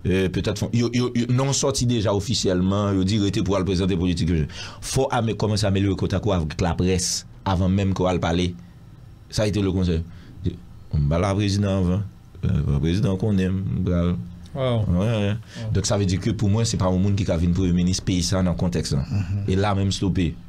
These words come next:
Speaker 1: C'était mon choix. Maintenant, on est comme ça, on est bien, on est mal déjà. Donc c'est extrêmement grave. Je dis, hein, monsieur Potko, je me subis véritablement le poids de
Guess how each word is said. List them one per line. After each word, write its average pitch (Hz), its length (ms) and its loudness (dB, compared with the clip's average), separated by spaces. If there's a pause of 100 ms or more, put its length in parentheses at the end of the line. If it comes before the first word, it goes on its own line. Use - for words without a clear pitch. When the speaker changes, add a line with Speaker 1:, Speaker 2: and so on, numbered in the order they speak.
(400)
Speaker 1:
C'était 107 200 0
mon 107 140 0
choix. 101 320 0 (580)
Maintenant, 120 380 0 (500)
on 202 140 2
est 170 100 0
comme 143 140 0
ça, 117 160 2 (120)
on 113 120 0
est 101 100 2
bien, 110 400 2
on 104 340 2
est 107 920 2
mal 101 160 0
déjà. 104 380 0 (280)
Donc 123 140 0
c'est 147 240 -2
extrêmement 131 600 0
grave. 131 240 2 (180)
Je 139 260 2
dis, 165 280 2
hein, 196 180 2 (420)
monsieur 147 220 2
Potko, 208 260 0
je 120 200 2
me 135 120 2
subis 120 460 2
véritablement 104 960 0
le 107 220 2
poids 98 480 0 (500)
de 107 600 2